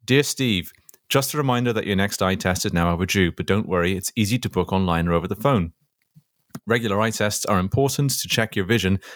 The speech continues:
but they're also important for checking on your eye health and spotting signs of conditions before they, before they become harmful. We look forward to welcoming you back soon. Yours, Specsavers." Right? You get this all the time from them. They got another letter just last week.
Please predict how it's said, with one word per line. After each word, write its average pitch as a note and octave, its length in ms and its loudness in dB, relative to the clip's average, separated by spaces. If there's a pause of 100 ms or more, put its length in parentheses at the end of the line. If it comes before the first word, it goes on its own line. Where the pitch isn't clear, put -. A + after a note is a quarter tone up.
(220)
but - 100 -10
they're G2 120 -2
also G#2 220 0
important G2+ 360 -2
for - 80 -8
checking G#2 320 0
on F#2 80 0
your F#2 160 2
eye G#2+ 140 4
health F2 400 -2
and F2 100 0
spotting G#2 320 -2
signs F2+ 300 2
of E2+ 100 -8
conditions F2+ 540 2
before F#2 240 -4
they, F#2+ 120 4 (200)
before B2+ 360 -2
they A2 100 -2
become G#2 320 -2
harmful. A2 540 -2 (260)
We G2+ 80 0
look A#2 180 2
forward G2 260 0
to G2 80 -8
welcoming F2+ 440 2
you F2+ 120 2
back E2 300 0
soon. D#2+ 500 2
Yours, F2 440 0
Specsavers." - 920 0 (560)
Right? G2 240 2
You G2+ 140 -4
get G#2 140 2
this E2 140 -4
all E2+ 220 0
the D#2 80 0
time D#2+ 240 -2
from - 140 -8
them. E2+ 220 -2
They G2+ 140 0
got G2+ 160 -2
another G#2 280 2
letter E2+ 220 -2
just F2 180 -4
last D#2+ 240 2
week. E2+ 280 -2